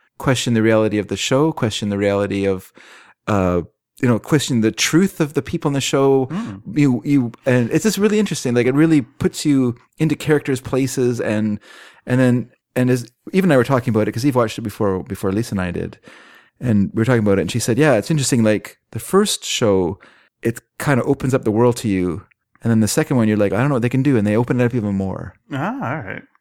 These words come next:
Speaker 1: And then you're wondering what's gonna be next, because you, there is gonna, you know, you think there's gonna be a third season,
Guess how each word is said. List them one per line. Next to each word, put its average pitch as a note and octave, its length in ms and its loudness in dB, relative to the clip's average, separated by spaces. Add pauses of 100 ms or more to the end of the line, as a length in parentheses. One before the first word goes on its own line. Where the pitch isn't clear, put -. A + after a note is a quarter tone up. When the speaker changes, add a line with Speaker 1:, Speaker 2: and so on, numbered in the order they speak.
(120)
Speaker 1:
And A#2 100 2
then B2 80 4
you're A#2+ 100 4
wondering A2+ 340 2
what's - 640 -2
gonna C3+ 120 -2
be A#2+ 140 2
next, C#3+ 480 -2
because A2+ 220 -2
you, A2+ 80 0
there A#2+ 200 0
is D3 100 0
gonna, A#2+ 140 -6 (120)
you A#2 80 -4
know, G2 260 -4 (120)
you G#2 100 -14
think G3+ 320 -2
there's G3 120 -2
gonna A#2 120 -4
be G#2 40 -2
a G2 60 -4
third G2 240 -4
season, G2 400 -8